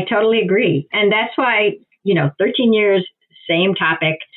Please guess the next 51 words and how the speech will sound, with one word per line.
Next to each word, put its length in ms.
same 380
trying 420
to 100
crack 340
this 220
nut. 320
And 160
what 120
we've 200
come 160
up 180
with 220
is 300
really 500
a 80
way 200
to 100
give 180
children 380
free 260
play 480
in 140
a 60
place 280
that 160
parents 340
trust, 320
which 160
is 120
at 140
the 140
school, 400
just 160
after 360
or 40
before 320
school, 380
and 140
a 60
way 200
to 80
get 240
parents 400
to 80
let 200
go 440
and 220
let 220
grow, 460
which 240
is 180